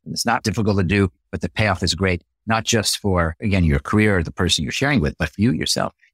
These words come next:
'Cause when you express gratitude towards others, it's actually something magical. I don't know how the brain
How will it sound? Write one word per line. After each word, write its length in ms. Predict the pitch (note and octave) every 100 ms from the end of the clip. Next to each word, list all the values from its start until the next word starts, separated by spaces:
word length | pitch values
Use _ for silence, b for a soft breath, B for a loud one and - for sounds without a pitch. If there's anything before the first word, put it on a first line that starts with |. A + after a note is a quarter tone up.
| -
'Cause 80 | E2+
when 120 | F2
you 100 | D#2
express 380 | - - D2+ -
gratitude 560 | F#2+ A2+ A2+ - D2+
towards 340 | - D#2+ D2+ C#2+
others, 400 | A#2+ F#2+ D#2 - _ _ -
it's 140 | -
actually 260 | A2 G2+ -
something 380 | - F#2 F#2+ E2+
magical. 420 | D#2+ G2+ - -
I 80 | D#2+
don't 80 | F2
know 80 |
how 140 | E2 F2
the 100 | C#2+
brain 380 | - D#2 D#2